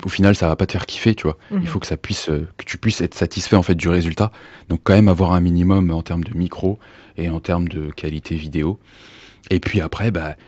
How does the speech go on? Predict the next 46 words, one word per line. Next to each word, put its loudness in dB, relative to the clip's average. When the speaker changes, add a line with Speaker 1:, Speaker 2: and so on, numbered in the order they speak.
Speaker 1:
fais -4
ce -4
que -4
tu -6
veux, -2
en 2
fait. -4
Tu -14
choisis, -6
t'as -4
un -2
sujet -2
qui -8
te -18
fait -8
kiffer, -2
tu -10
veux -4
faire -8
du -8
gaming, -2
tu -6
veux -4
faire -4
des -6
vlogs, -6
tu -10
veux -4
faire, -4
je -14
sais -10
pas -8
quoi, -6
des -8
challenges, -2
tu 0
veux 0
faire, -4
bon, 0
tu, -6
tu -12
fais -6
ce -8
que -2
tu -6
veux. -2